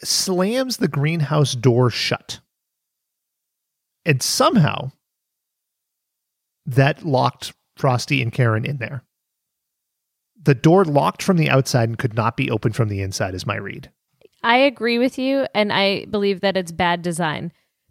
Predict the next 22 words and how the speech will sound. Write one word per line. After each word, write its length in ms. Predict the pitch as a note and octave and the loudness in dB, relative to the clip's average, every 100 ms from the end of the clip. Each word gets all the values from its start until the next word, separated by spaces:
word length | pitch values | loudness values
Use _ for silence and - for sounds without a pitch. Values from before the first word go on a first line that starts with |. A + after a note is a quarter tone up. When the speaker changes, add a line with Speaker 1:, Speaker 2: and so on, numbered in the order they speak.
| - | -2
Speaker 2:
Because 320 | A#3+ B3+ A3+ | 2 4 4
a 80 | A3 | 2
gardener, 640 | G3 A3+ B3 G#3+ F#3 F#3+ - | 4 4 4 0 0 -2 -2
ostensibly, 920 | F#3+ - G3+ G3 F3+ F3+ D#3+ F3+ - _ _ _ | 0 2 0 0 -2 -2 -2 -4 -8 _ _ _
could 180 | - F3 | -2 2
go 140 | F#3+ | 4
in 140 | F#3 F#3+ | 4 4
there 320 | E3+ D#3+ E3+ - | 2 0 -4 -4
and 100 | F3+ | 0
have 160 | F3+ | 0
the 60 | E3+ | 0
door 160 | F3+ F3 | 0 0
slam 300 | - F3 E3 | 0 0 0
shut 240 | - E3+ | 0 0
on 100 | E3 | 0
themselves. 640 | E3 E3+ - E3 - - - | -2 -2 2 2 2 0 -2
<laughs> 720 | G#2+ - - - - - B2+ - - | -2 -2 0 2 2 0 0 -2 -4
Speaker 1:
<laughs> 0 | F#2+ D#2+ - - - - - - _ _ _ _ _ - | -6 -6 -10 -12 -14 -16 -20 -20 _ _ _ _ _ -8
I 460 | - - F#3+ - | -6 -6 -8 -6
don't 140 | G#2+ F#2+ | -6 -6
know. 80 | - - | -12 -14
It, 360 | - E3+ - - | -4 -4 -2 -8